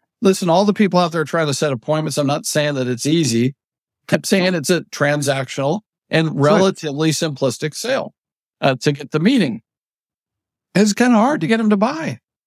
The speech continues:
Speaker 1: especially if it's complexity. And, and so the challenge that we're in is that the, the, the talent and the skills we need for the moment we live in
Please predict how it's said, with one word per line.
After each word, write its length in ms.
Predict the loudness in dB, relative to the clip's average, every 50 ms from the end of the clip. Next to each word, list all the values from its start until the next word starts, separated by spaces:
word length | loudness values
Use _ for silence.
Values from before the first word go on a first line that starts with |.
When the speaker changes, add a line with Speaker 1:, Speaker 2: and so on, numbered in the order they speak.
| _ _
Speaker 1:
especially 440 | -10 -6 -2 0 0 2 2 2 0
if 80 | 0 0
it's 140 | -4 -4
complexity. 800 | -4 -6 -6 -4 -4 -2 -2 -2 -2 -4 -6 -8 -8 -10 -12 -14 _ _ _ _ _ _ _ _ _
And, 260 | 0 0 0 0 -2 -2 -2
and 180 | -2 0 0 0
so 520 | -2 -2 0 2 2 2 2 0 -2 -4 -10 _ _
the 140 | -6 -4 -4
challenge 440 | -4 -2 0 0 0 2 0 0 0
that 140 | 0 0 0
we're 180 | 0 0 2
in 320 | 2 2 2 0 0 -2 -4
is 320 | -2 -2 0 0 -2 -2
that 220 | -4 -6 -6 -2
the, 240 | 0 0 0 0 -2 -4 _ _ _ _ _ _ _ _ _ _ _ -4
the, 260 | -2 0 0 0 -2 -4 _ _ _ _ _
the 100 | -4 -4
talent 680 | -4 -4 -6 -2 0 2 2 2 2 2 2 0 -2 -4 -10 _ _ _
and 220 | 0 0 2 2
the 80 | 0 -2
skills 560 | -4 -6 0 2 2 4 4 2 0 0 0
we 160 | 0 2 2
need 360 | 2 2 0 -2 -4 -6 -8 -4
for 140 | -2 0 0
the 120 | 2 2
moment 440 | 2 2 2 2 0 0 -2 -4 -4
we 120 | -4 -2
live 360 | -2 0 0 0 0 0 0
in 300 | -2 -2 0 0 0 -2